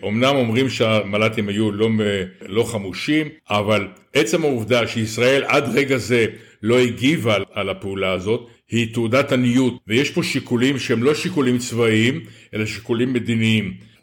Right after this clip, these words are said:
נשיא ארצות הברית ביידן אמור להגיע לישראל בקרוב, רוצים לשמור על שקט לקראת הביקור, ולכן ישראל לא הגיבה. יש פה, אה, משוואה מאוד, אה, מסוכנת.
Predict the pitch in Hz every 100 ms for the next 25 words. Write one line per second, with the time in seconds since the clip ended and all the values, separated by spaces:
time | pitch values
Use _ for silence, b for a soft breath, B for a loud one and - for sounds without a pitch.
0 | - 107 110 156 156 151 143 143 135 117
1 | 104 131 127 117 110 120 120 107 120 117
2 | 113 113 117 107 107 104 123 160 160 B
3 | B B 110 110 175 160 127 147 135 120
4 | - - 196 190 190 175 131 127 131 135
5 | 117 113 120 107 - B B B 110 117
6 | 165 208 190 - 143 170 175 - B -
7 | 113 143 143 110 123 110 87 - _ b
8 | - 165 - 180 175 175 - 113 113 113
9 | 120 127 - 117 135 151 135 117 147 160
10 | 127 123 117 120 - - 139 135